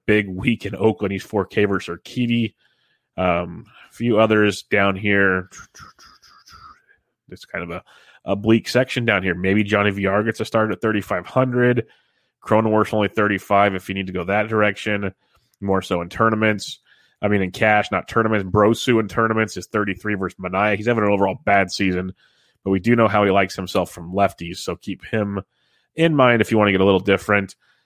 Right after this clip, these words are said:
Uh, Madrigal on cash at three K. I don't help, I don't hate against Keller, especially 'cause he,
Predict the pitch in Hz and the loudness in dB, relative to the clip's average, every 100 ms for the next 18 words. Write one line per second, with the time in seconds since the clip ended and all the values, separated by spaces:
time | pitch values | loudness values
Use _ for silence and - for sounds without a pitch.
0 | _ 107 101 117 151 143 139 139 110 - | _ -4 0 2 2 2 4 4 4 0
1 | 117 117 - 107 107 113 - 113 107 101 | 2 2 2 -2 0 0 2 2 2 2
2 | 107 - - - - - 107 110 110 - | 0 0 -10 -18 -16 -2 0 0 0 0
3 | 123 113 95 - 120 117 104 - 120 - | 0 0 -4 -2 2 2 2 0 -2 -2
4 | 131 117 - 110 | -8 -8 -8 -10